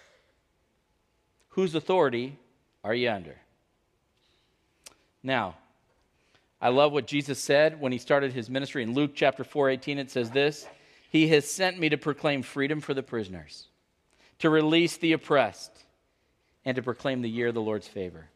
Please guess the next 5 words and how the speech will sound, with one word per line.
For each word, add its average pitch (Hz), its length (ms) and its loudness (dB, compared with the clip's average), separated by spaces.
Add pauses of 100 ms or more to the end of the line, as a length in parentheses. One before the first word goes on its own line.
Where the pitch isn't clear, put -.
(760)
That's 180 240 -6 (100)
Jesus' 127 500 -6
marching 110 420 -4
order. 78 260 -18 (480)
Why? 110 400 2